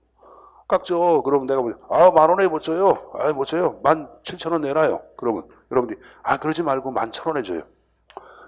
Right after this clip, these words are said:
그다음 막 계산하다가 만 오천 원에 여러분들 낙찰돼가지고 상품 교환이 이루어진 경우가 있어, 없어? 있죠. 그럼 이 지금 얘기한 만 오천 원이란 이 가격 제도는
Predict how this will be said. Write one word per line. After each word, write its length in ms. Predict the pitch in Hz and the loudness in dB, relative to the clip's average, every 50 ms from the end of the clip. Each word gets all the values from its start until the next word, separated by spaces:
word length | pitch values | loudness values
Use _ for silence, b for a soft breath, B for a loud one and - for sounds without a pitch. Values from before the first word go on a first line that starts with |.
| B B B | B B B
그다음 200 | - 190 208 190 | 6 6 6 8
막 160 | 190 196 - - | 6 4 2 2
계산하다가 880 | - 135 170 196 170 190 185 165 147 131 131 143 175 190 139 - - B B B B B - | 4 4 4 4 4 4 2 4 4 2 4 6 6 6 6 4 0 B B B B B 2
만 320 | - 135 156 180 196 190 | 6 8 10 10 8 6
오천 440 | 165 131 143 143 139 - - 143 143 | 4 2 0 0 -2 -2 -4 -2 -2
원에 420 | 143 139 139 156 185 190 190 175 - - | 0 0 2 2 2 2 2 0 -2 -2
여러분들 640 | 127 127 123 123 131 131 139 151 156 156 - - - - | -2 -2 -2 -2 -2 -2 0 0 0 0 -4 -6 -6 -2
낙찰돼가지고 1120 | 101 104 107 - - 127 123 120 117 113 117 113 107 110 110 110 139 160 170 180 170 B B B B B | -2 -2 -2 -2 -4 -4 -2 -2 0 0 0 0 0 -2 -6 -4 -2 0 0 0 -2 B B B B B
상품 460 | B - - 151 156 - - 147 151 147 | B -10 -8 -8 -8 -8 -8 -10 -8 -4
교환이 360 | - 117 120 123 123 120 113 | 0 2 2 2 2 0 -6
이루어진 440 | 113 131 135 135 139 127 127 131 131 | -10 -6 -2 -2 -2 -2 -2 -4 -4
경우가 260 | 123 127 123 120 117 | -2 0 0 2 0
있어, 160 | 120 117 - | 0 2 0
없어? 280 | 110 101 - - - - _ b b b b b b b b b b b b b - | -2 -2 -4 -10 -12 -14 _ b b b b b b b b b b b b b -12
있죠. 260 | 170 165 - 131 107 | -8 -2 2 2 4
그럼 220 | - - 208 180 - | 6 6 6 6 4
이 260 | 185 208 160 107 92 | 0 -6 -6 -8 -4
지금 260 | - - 180 196 202 196 | -2 0 0 0 0 2
얘기한 220 | 185 160 117 92 | 4 4 4 6
만 220 | 110 139 170 180 | 6 6 6 6
오천 360 | 156 147 151 139 - - 156 160 | 4 2 0 0 -2 -2 0 0
원이란 340 | 160 165 160 156 147 123 | 2 2 2 0 -2 -2
이 80 | 139 151 | -4 -4
가격 440 | - - - - - 160 160 - - | -2 -2 0 0 2 0 0 -2 -2
제도는 720 | - - 120 139 147 139 127 120 120 175 196 151 - - | 0 2 4 4 4 4 2 4 6 6 6 6 4 -2